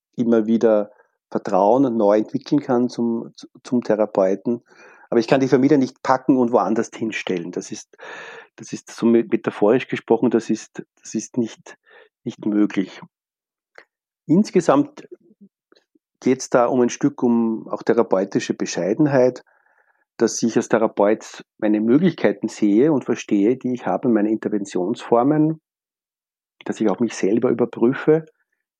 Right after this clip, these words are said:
wie ich da vorgehe und, äh, dass ich mir bewusst bin, dass die Familie aus sich heraus eine Menge von Ressourcen bereits hat,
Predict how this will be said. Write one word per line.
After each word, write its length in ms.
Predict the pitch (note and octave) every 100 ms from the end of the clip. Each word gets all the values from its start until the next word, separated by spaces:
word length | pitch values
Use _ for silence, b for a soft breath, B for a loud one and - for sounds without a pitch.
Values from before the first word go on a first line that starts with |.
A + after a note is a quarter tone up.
| -
wie 80 | A2+
ich 140 | A2
da 100 | A2
vorgehe 720 | G#2+ F#2 G2 - B2+ B2+ C3 C3 b b b b b _ -
und, 440 | A2+ G#2+ - - _
äh, 140 | - A2+
dass 180 | - -
ich 120 | A#2+
mir 140 | B2+ A#2
bewusst 420 | A2+ G#2+ C#3 -
bin, 180 | C3 A#2+
dass 380 | A#2 G#2+ - - - -
die 100 | A#2+
Familie 600 | - A#2+ B2+ C3+ B2 - -
aus 240 | A#2+ C3
sich 180 | - -
heraus 640 | A#2+ G2+ F#2 B2 E3 - _ _ _ _ _ _
eine 160 | - A#2
Menge 320 | A#2+ D3 F#3
von 180 | - A#2+
Ressourcen 920 | A2 - B2 C#3 - E3 F#3+ - D#3+ _ -
bereits 400 | A2+ G#2 - -
hat, 320 | B2 -